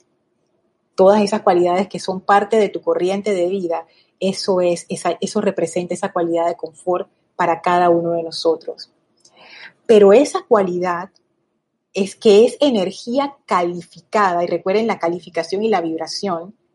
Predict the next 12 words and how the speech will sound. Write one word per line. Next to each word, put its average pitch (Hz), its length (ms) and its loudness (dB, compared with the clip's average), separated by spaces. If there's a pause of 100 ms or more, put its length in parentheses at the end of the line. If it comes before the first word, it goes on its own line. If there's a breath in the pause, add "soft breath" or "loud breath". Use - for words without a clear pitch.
(460)
es 214 140 -2
energía 214 440 2
calificada 185 840 -4
para 170 220 0
visualizarlo. 175 720 -2
Imagínense 202 600 -4
que 185 300 -2
es - 180 -10 (380)
energía 214 580 2
que - 80 -16
está 185 220 -2
vibrando. 175 800 -6